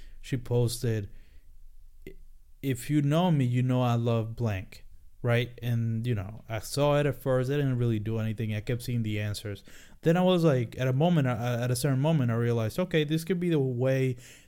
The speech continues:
this could be the in to be friends with this girl again." Um, so what I did was, uh, I was, like, thinking, "All right, what's something unique? What's something that sh-, only sh-,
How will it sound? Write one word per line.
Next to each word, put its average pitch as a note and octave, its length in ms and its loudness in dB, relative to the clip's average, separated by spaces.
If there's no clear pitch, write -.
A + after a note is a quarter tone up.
this D#3+ 160 -2
could G3 100 2
be F3+ 100 2
the D3 220 -2
in C3+ 520 0
to C#3 120 0
be C3 140 2
friends C#3 400 0
with B2 140 -6
this A#2 180 -4
girl A#2+ 260 0
again." A2 400 -2
Um, A#2 540 0
so B2+ 240 -2
what B2+ 120 4
I A2+ 120 2
did C3+ 340 4
was, G#2+ 560 -2
uh, B2+ 60 -6
I A#2 240 -2
was, A#2 240 -2
like, G#2+ 240 -4
thinking, A#2 320 -2
"All G#2+ 160 -2
right, A2+ 180 -2
what's C#3+ 260 -2
something G#3+ 300 0
unique? A2 540 -2
What's B2 160 -4
something F#3+ 300 0
that B2 140 0
sh-, - 140 -10
only B2 260 0
sh-, - 140 -6